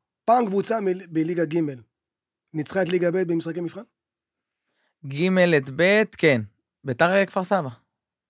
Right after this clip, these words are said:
Speaker 2: עלו ככה.
Speaker 1: את מי ניצחו?
Speaker 2: ביתר כפר סבא עלו שנה שעברה. ניצחו את, אה, אינטר, או את, אה, או את אינטר או את ספורטינג. עלו. מה, שנה שעברה. מעט זה קורה,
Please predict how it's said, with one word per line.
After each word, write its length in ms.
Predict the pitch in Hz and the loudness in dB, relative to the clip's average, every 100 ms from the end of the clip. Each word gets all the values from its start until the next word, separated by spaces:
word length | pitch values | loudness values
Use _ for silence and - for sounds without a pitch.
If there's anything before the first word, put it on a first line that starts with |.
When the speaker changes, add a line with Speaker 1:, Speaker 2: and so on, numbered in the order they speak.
| _ _ | _ _
Speaker 2:
עלו 260 | - 143 151 | -8 -6 -6
ככה. 260 | 123 - 170 _ _ _ _ | -10 -16 -20 _ _ _ _
Speaker 1:
את 100 | 156 | -16
מי 140 | 143 139 | -12 -10
ניצחו? 280 | 135 - 123 _ _ _ _ | -12 -18 -20 _ _ _ _
Speaker 2:
ביתר 200 | 127 156 | -4 0
כפר 140 | 165 175 | 0 0
סבא 200 | 220 190 | 2 2
עלו 120 | 196 | 2
שנה 220 | 196 185 | 0 -2
שעברה. 300 | 180 185 185 127 - _ _ _ _ _ _ _ _ | 0 -2 -4 -10 -14 _ _ _ _ _ _ _ _
ניצחו 400 | 143 135 - 175 | -10 -10 -4 -2
את, 140 | 180 - | -2 0
אה, 100 | 151 | 0
אינטר, 420 | 165 208 208 190 | 0 -2 0 2
או 240 | 139 131 | 4 2
את, 220 | 123 - 151 | 0 -2 -4
אה, 300 | 131 127 127 | -2 -2 -2
או 160 | 175 185 | -2 -2
את 120 | 190 | -2
אינטר 240 | 202 208 | -4 0
או 80 | 160 | 0
את 100 | 143 | 0
ספורטינג. 480 | - 143 139 113 110 _ _ _ _ _ _ _ _ _ | -2 -4 -4 -8 -10 _ _ _ _ _ _ _ _ _
עלו. 320 | 131 175 302 165 _ _ _ | -4 -2 -2 -4 _ _ _
מה, 220 | - 131 117 | -10 -8 -4
שנה 200 | 151 175 | -4 -4
שעברה. 300 | 208 190 165 - - - | -4 -4 -8 -12 -18 -2
מעט 360 | 165 196 240 240 | 6 8 8 6
זה 100 | 190 | 2
קורה, 300 | 156 131 | 4 4